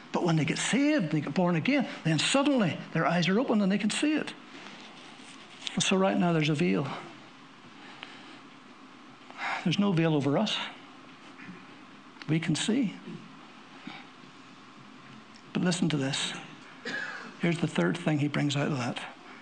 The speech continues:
"Now the Lord is the Spirit, and where the Spirit of the Lord is, there is liberty.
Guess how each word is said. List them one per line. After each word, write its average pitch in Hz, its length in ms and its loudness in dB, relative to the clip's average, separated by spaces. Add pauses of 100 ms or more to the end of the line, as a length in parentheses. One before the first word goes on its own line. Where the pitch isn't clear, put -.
(180)
"Now 165 100 4
the 160 80 4
Lord 180 340 4
is 160 160 2
the 143 40 2
Spirit, - 600 0 (720)
and 143 100 2
where 165 140 4
the 156 100 4
Spirit 196 300 2
of 185 80 2
the 156 80 4
Lord 170 260 4
is, 156 180 2
there 156 140 2
is 139 140 0
liberty. 175 560 0